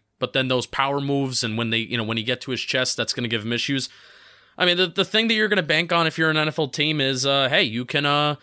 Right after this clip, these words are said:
you can add weight. You know, you can, you can get stronger, and certainly, uh, you know, Raymond has that frame right now. Do you think that he can get stronger? So you're, you're basically gonna invest in that.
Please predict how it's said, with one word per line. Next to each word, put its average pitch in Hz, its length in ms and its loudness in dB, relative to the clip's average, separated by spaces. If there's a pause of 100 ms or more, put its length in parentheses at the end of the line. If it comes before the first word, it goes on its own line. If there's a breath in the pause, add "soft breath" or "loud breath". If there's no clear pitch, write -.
(240 soft breath)
you 143 140 2
can 170 160 2
add 165 180 4
weight. 156 340 0 (140)
You 113 80 -12
know, 117 80 -6
you 120 160 0
can, 139 180 -2
you 147 160 2
can 170 160 0
get 156 180 0
stronger, 123 460 0
and 98 120 -8
certainly, - 460 0
uh, 123 240 2 (240 loud breath)
you 127 80 -4
know, 113 60 -2
Raymond 131 380 0
has 131 220 0
that 127 180 0
frame 127 380 -2
right 120 160 0
now. 123 180 -2
Do 147 100 -4
you 156 120 -2
think 175 300 -4
that 180 140 -4
he 185 120 0
can 180 140 -4
get 175 160 0
stronger? 151 420 0
So - 160 -2
you're, 135 360 2 (320 loud breath)
you're 135 160 0
basically 147 540 0
gonna 127 420 0 (180 loud breath)
invest 131 460 0
in 120 80 -2
that. 170 240 4